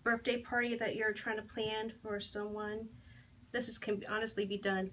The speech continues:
for all ages, I think, I feel. So if you have, like, a little sister or a daughter, um, that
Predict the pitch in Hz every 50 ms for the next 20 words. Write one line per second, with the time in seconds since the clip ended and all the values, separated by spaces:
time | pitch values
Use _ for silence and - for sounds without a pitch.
0 | - - 196 - - 190 185 190 - - 196 190 190 196 214 214 - 233 226 226
1 | 233 - 247 240 247 254 254 - - - - - - - - - 202 196 - -
2 | 196 196 202 214 240 277 - - - - - - - - - - - - - -
3 | - 208 202 196 196 220 233 233 233 220 220 214 214 208 202 - 202 185 185 185
4 | 180 - - - - - - - - 240 220 202 202 - - - 240 240 - -
5 | - 226 226 226 220 220 220 220 220 214 - 208 208 226 247 240 226 202 190 185
6 | 185 185 185 185 175 185 185 - - - - - - - - - - - 226 196
7 | 196 196 190 190 196 185 180 175 - - -